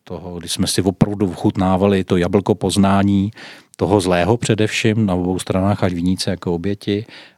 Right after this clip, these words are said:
a že, že vlastně jako to lidstvo opravdu jako z boží vůle, teda jako minimálně část jako přejde, přejde do to-, do toho novýho světa,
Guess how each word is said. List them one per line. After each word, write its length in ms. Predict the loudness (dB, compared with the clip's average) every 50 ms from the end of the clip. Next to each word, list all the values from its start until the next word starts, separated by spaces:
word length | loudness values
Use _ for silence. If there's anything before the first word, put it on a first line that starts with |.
| _
a 200 | -6 -4 -4 -4
že, 220 | -2 -2 -4 -4 -4 -8 -16 -20 _ _ -10
že 140 | -4 -2 0
vlastně 480 | 0 0 0 -2 -2 0 0 0 0 -2 -6 -12 -14 -14
jako 280 | -14 -12 -10 -8 -8 -8 -8 -12 -18 -20 -20 -20 -20 -20 -20 -20 -20 -20 -20 -18 -20 -14 -10
to 100 | -8 -8
lidstvo 400 | -6 -8 -8 -6 -6 -6 -6 -6 -10 -12 -12
opravdu 600 | -8 -2 0 0 0 2 0 0 0 0 -2 -6 _ _ -20 _ _ _ _ -20 -20 -20 -20 -20 -20 _ -20 -20 -20
jako 240 | -18 -12 -10 -10
z 40 | -8
boží 380 | -6 -2 -2 0 0 2 2 2
vůle, 440 | 4 4 4 4 4 2 0 -2 -4
teda 320 | -6 -6 -6 -6 -6 -6 -8 -10
jako 280 | -12 -12 -12 -14 -14 -16 _ -10
minimálně 520 | -6 -2 0 2 2 2 2 2 0 0 -2
část 500 | -2 -4 -4 -2 -2 -2 -4 -6 -8 -10
jako 200 | -10 -10 -10 -12
přejde, 540 | -10 -10 -8 -6 -6 -4 -4 -4 -6 -6 -10 _
přejde 300 | -14 -12 -10 -10 -10 -12 -14
do 80 | -16 -14
to-, 140 | -12 -10 -10
do 120 | -10 -10 -12
toho 260 | -12 -10 -10 -10 -8
novýho 380 | -8 -6 -6 -6 -6 -6 -8
světa, 400 | -10 -8 -8 -10 -10 -10 -14 -14